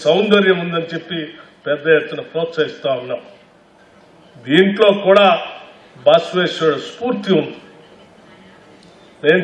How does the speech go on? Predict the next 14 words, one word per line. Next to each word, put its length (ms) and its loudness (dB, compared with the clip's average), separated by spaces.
చేసే 340 6
ప్రతి 440 2
పని 300 6
ఒక 120 4
సామాజిక 520 4
పరివర్తన 500 6
కోసం. 300 2
ఆనాడు 380 6
బసవేశ్వరుడు 720 6
చెప్పినటువంటి 720 2
విధానం 360 6
కానీ, 220 2
లేకపోతే 680 6
డాక్టర్ 320 4